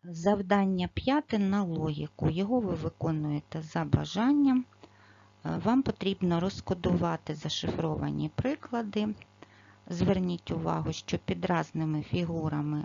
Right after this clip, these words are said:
е, заховано різні цифри, а під однаковими фігурами однакові. Які цифри заховались під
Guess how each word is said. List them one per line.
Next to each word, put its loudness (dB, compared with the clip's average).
е, -8
заховано -2
різні -4
цифри, -4
а 0
під -6
однаковими -2
фігурами 2
однакові. -4
Які -2
цифри -2
заховались -4
під -6